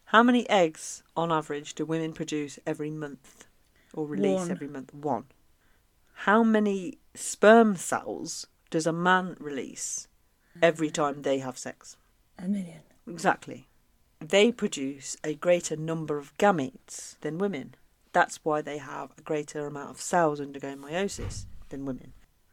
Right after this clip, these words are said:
Speaker 1: So question two, identify the type and stage of cell division shown in the diagram and give evidence from the diagram to support your answer. So there is a diagram related to this question. I'm gonna see if Sarah can name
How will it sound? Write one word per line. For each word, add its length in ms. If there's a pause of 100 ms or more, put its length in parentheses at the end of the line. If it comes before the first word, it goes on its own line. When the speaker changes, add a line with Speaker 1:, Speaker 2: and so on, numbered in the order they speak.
(260)
Speaker 1:
So 220
question 380
two, 360 (460)
identify 680
the 120
type 600
and 260
stage 600
of 100
cell 300
division 460
shown 460 (440)
in 180
the 80
diagram 1000 (100)
and 100
give 200
evidence 480
from 200
the 80
diagram 520
to 120
support 440
your 200
answer. 360
So 140
there 140
is 100
a 60
diagram 460
related 360
to 60
this 160
question. 500 (220)
I'm 100
gonna 140
see 240
if 260
Sarah 300
can 340
name 600